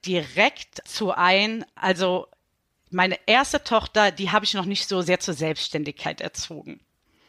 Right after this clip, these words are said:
Also der habe ich immer noch alles abgenommen, für sie alles gemacht, die auch gar nicht so eingebunden. Die musste auch, die musste auch nie irgendwie im Haushalt helfen oder sich um ihre kleinen Geschwister kümmern,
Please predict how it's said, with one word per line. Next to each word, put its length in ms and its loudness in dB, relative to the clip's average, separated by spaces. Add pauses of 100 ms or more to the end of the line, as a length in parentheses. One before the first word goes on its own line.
(260)
Also 180 0
der 200 6
habe 80 4
ich 140 -4
immer 160 4
noch 180 2
alles 300 4
abgenommen, 760 2
für 240 0
sie 160 -2
alles 340 2
gemacht, 480 0
die 120 4
auch 160 0
gar 140 4
nicht 140 -4
so 180 2
eingebunden. 640 0 (260)
Die 60 2
musste 320 2
auch, 180 4 (720)
die 80 2
musste 280 2
auch 140 0
nie 260 4
irgendwie 360 2
im 180 2
Haushalt 520 4
helfen 360 4
oder 180 -4
sich 200 -6
um 100 -6
ihre 180 -2
kleinen 300 0
Geschwister 500 0
kümmern, 300 -4